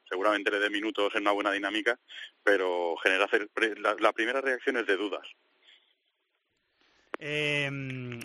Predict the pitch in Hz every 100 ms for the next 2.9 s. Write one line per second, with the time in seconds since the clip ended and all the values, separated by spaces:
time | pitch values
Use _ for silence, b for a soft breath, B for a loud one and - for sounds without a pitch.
0 | - 123 151 170 190 190 185 185 175 170
1 | 180 175 180 175 175 175 170 160 - 165
2 | 170 170 151 165 160 156 151 147 143